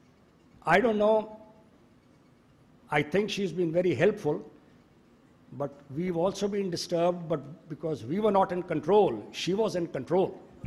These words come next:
That was the difference. Okay? My sincere thanks to the steering committee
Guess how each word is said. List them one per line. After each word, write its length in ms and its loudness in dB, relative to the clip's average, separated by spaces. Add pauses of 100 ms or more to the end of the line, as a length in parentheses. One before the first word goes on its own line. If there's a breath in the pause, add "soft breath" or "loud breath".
(360)
That 200 -2
was 140 -2
the 80 2
difference. 500 -2 (580)
Okay? 200 -4 (2250 loud breath)
My 200 4
sincere 460 4
thanks 500 0 (260)
to 80 -6
the 120 -6
steering 460 2
committee 540 0